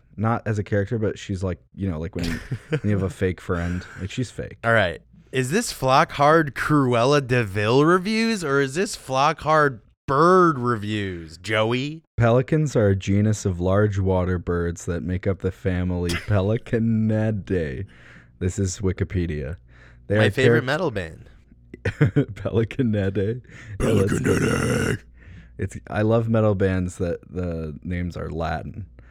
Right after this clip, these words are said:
Speaker 1: Um,
Speaker 2: Yeah.
Speaker 1: <laughs>
Speaker 2: <laughs> Yeah, yeah.
Speaker 1: Uh,
Speaker 2: Keep
Speaker 1: they,
Speaker 2: going.
Speaker 1: they are characterized by a long beak and a th-,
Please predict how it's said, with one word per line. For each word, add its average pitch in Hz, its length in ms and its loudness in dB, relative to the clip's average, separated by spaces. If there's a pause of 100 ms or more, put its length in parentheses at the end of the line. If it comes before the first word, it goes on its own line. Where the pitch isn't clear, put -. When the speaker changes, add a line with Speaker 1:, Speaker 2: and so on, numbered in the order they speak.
(240)
Speaker 1:
Um, 92 480 0
Speaker 2:
Yeah. 85 380 -4 (680)
Speaker 1:
<laughs> - 0 -
Speaker 2:
<laughs> 117 460 -2
Yeah, 123 320 -4
yeah. 107 440 0 (600)
Speaker 1:
Uh, 98 460 2 (140)
Speaker 2:
Keep 117 120 -4
Speaker 1:
they, 117 60 4
Speaker 2:
going. 113 280 2 (160)
Speaker 1:
they 110 160 0
are 113 140 2
characterized 127 640 -2
by 107 120 2
a 98 80 4
long 95 340 0
beak 92 440 -6
and 90 120 -4
a 87 80 -4
th-, - 340 -20